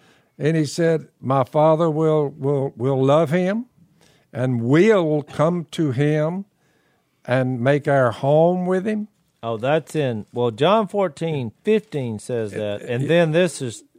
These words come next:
Speaker 2: what you're
Speaker 1: this
Speaker 2: reading now
Speaker 1: is
Speaker 2: is twenty-three.
Speaker 1: Fourteen twenty. "He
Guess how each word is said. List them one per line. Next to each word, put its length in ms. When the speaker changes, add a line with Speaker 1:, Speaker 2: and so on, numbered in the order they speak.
Speaker 2:
what 260
you're 120
Speaker 1:
this 200
Speaker 2:
reading 60
now 200
Speaker 1:
is 80
Speaker 2:
is 40
twenty-three. 680
Speaker 1:
Fourteen 500
twenty. 320
"He 640